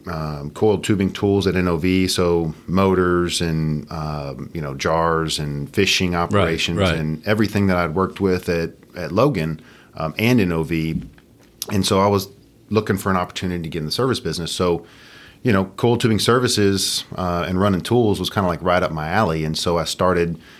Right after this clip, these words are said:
Speaker 1: intentionally looking for opportunities to get into the, um,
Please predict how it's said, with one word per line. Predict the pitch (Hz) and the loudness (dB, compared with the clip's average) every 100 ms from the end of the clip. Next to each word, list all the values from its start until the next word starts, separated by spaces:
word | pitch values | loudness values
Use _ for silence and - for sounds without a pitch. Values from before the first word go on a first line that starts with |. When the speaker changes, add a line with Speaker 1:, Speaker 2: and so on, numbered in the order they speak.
| - - | -12 -2
Speaker 1:
intentionally | 95 - 123 113 110 98 92 | -2 0 0 2 2 2 2
looking | 98 98 95 | 0 0 -4
for | - 85 | 0 0
opportunities | 85 73 - 95 95 80 78 | 0 -4 -2 2 2 0 -2
to | - 80 | -2 -4
get | 82 82 | -2 0
into | 80 78 - 82 | 0 -2 -2 0
the, | 76 78 76 73 - - | 0 0 0 -2 -6 -10
um, | 82 76 71 71 | -8 -6 -6 -8